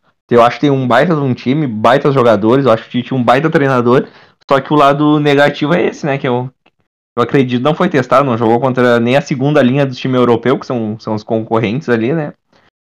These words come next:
E daí talvez numa Copa do Mundo,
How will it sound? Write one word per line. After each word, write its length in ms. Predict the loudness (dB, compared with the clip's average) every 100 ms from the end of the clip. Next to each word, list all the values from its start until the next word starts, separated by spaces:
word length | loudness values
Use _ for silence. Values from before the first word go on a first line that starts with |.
| -12
E 160 | -4 0
daí 440 | 4 4 4 2
talvez 1000 | 2 2 4 6 6 4 0 -10 -20 -6
numa 260 | -2 2 2
Copa 260 | 2 0
do 140 | 0 0
Mundo, 800 | 2 2 2 4 4 2 0